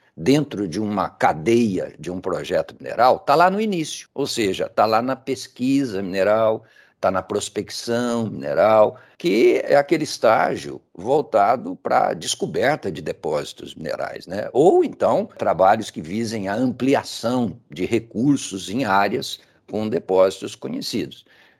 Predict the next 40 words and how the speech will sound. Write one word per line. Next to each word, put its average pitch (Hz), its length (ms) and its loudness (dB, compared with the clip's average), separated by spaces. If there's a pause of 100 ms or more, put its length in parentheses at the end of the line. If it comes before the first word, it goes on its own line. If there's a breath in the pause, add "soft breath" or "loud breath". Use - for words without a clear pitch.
Então, 196 180 6
nós 113 220 -2
estamos 127 340 -6
lá - 300 0
no - 100 -2
início 127 400 -2
da 110 120 -2
cadeia 98 520 0
de 82 80 -8
um - 60 -6
projeto 87 500 -6
mineral, 73 500 -8
né, 95 160 -4
as 80 120 -2
nossas 80 340 -8
atividades. 73 800 -10 (260 loud breath)
E 202 160 2
o 247 60 2
D 160 300 4
N 123 160 -2
A 104 200 4
da - 120 -6
adimb 117 420 -6
é 82 80 0
um - 160 -2
D - 220 -2
N - 140 -6
A - 340 2
eminentemente, 101 1000 -6
então, 92 680 -4
é, 90 100 -6
técnico. - 640 0 (560 soft breath)
A - 120 -2
adimb, 175 340 0
ela - 460 2
é - 100 -4
uma - 240 2
congregação, 139 1040 2
uma 139 180 -4
associação 110 1040 -2